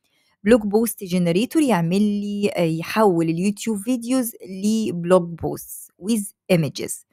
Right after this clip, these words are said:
التلاتة دول بأوامر بسيطة جدا جبتها من شات جي بي تي،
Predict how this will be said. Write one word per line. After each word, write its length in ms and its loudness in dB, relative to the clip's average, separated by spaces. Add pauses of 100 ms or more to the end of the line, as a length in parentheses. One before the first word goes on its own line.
(240)
التلاتة 360 0
دول 360 0
بأوامر 840 0
بسيطة 580 -2
جدا 360 0
جبتها 400 -4
من 140 -12
شات 220 2
جي 120 -2
بي 120 -8
تي، 220 -4